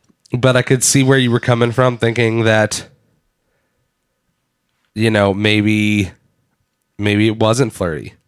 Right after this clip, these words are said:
Maybe it was hit her talking to him like an idiot because he's a grown man playing a character. But she seemed,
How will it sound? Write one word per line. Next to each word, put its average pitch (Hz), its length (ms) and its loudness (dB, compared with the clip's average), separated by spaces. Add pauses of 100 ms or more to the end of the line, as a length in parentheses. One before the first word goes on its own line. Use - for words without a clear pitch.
Maybe 92 240 -2
it 90 80 -4
was 92 300 -4 (680)
hit - 280 -4
her 98 360 0 (100)
talking 101 340 0
to 101 80 -4
him 95 100 -6
like 101 160 -2
an 101 80 -4
idiot 107 480 -2
because 95 520 -4 (300)
he's 104 340 -2
a 101 80 -8
grown 101 280 0
man 101 400 0
playing 95 260 -6
a 95 40 -8
character. 110 440 -4 (1200)
But 208 120 2
she 269 200 2
seemed, 294 420 2